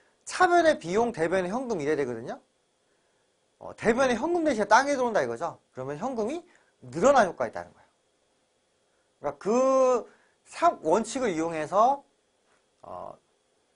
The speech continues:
차변에 현금 대신 뭐가 들어오면은 현금 감소, 대변에 현금 대신 뭐가 들어오면은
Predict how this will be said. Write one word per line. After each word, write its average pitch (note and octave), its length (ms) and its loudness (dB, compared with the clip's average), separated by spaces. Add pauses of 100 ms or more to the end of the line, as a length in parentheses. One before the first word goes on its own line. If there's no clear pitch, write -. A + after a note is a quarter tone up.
(320)
차변에 D#4+ 920 6
현금 E4+ 300 -2
대신 B3 220 0
뭐가 F#3 220 8
들어오면은 F#3 720 0
현금 A3+ 380 -4
감소, C#3 680 -2 (540)
대변에 A#3+ 460 4
현금 D4 260 -2
대신 A3+ 240 0
뭐가 D#3+ 220 6
들어오면은 D#3+ 680 -4